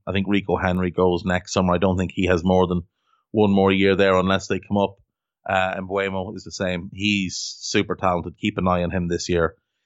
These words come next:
If you're looking for a championship player who's gonna score a ton of goals, I think he's the one. And they signed Ivan Toney, and I expect him to score quite a few as well. So Brentford definitely one to watch. Very clever club.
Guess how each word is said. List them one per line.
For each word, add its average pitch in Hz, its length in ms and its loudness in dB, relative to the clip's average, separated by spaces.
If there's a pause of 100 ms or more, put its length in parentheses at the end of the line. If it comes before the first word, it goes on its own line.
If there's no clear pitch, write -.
(180)
If - 60 -6
you're 101 80 0
looking 101 220 0
for - 80 0
a 92 60 0
championship 92 580 -2
player 85 200 2
who's 82 140 -4
gonna 87 140 -4
score 85 440 0
a - 60 -10
ton 92 220 -6
of 87 80 -2
goals, 90 420 0 (340)
I 104 60 -8
think 90 180 -4
he's 92 280 -4
the 90 100 -4
one. 90 380 2 (680)
And 123 100 0
they 120 80 2
signed 120 320 0
Ivan 104 320 2
Toney, 104 360 -2
and 90 100 -6
I 92 40 -6
expect - 420 -10
him 95 140 -4
to - 60 -14
score 92 280 -4
quite 90 180 -4
a 85 100 -4
few 87 220 -4
as 85 100 -6
well. 87 280 4
So 95 340 0 (1120)
Brentford 117 440 2
definitely 104 360 -2
one 92 180 -6
to 92 100 -14
watch. 92 320 -6
Very 98 220 -2
clever 90 300 -4
club. 92 240 -2